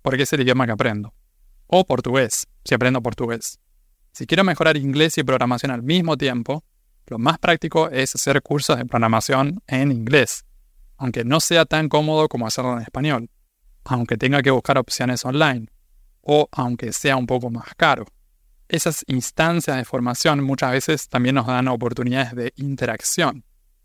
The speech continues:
A lo largo de los años participé en muchos cursos online, seminarios y programas online, algunos con una duración mayor a los seis meses, en los que necesitaba interactuar en otro idioma que había aprendido,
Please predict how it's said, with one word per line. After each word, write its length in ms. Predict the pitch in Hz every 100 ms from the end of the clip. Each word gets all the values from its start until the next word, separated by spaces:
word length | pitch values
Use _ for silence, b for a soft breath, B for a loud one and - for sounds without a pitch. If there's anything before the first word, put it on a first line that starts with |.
| _
A 80 | -
lo 60 | 131
largo 240 | 147 180
de 60 | 147
los 160 | 127
años 160 | 170 180
participé 640 | - 123 117 127 143 139
en 80 | 123
muchos 380 | 131 175 180 127
cursos 360 | - 131 135 123
online, 460 | 117 123 131 131
seminarios 640 | 117 120 117 139 135 123 120
y 20 |
programas 480 | - 123 135 123 123
online, 340 | 117 117 120 - _ _ - - -
algunos 320 | 127 143 143
con 100 | 139
una 280 | 139 135 135
duración 440 | 131 131 117 143 139
mayor 280 | 120 143
a 40 | 135
los 140 | 120
seis 320 | - 143 135
meses, 580 | 139 139 127 - 123 - _ _ _ _ _
en 120 | - 151
los 140 | 143
que 100 | 156
necesitaba 540 | 143 - - 135 190
interactuar 560 | 185 139 127 151 156 -
en 200 | 135 123
otro 220 | 156 - 151
idioma 360 | 139 147 156
que 300 | 143 131 139
había 220 | 131 123
aprendido, 540 | 131 131 160 156 127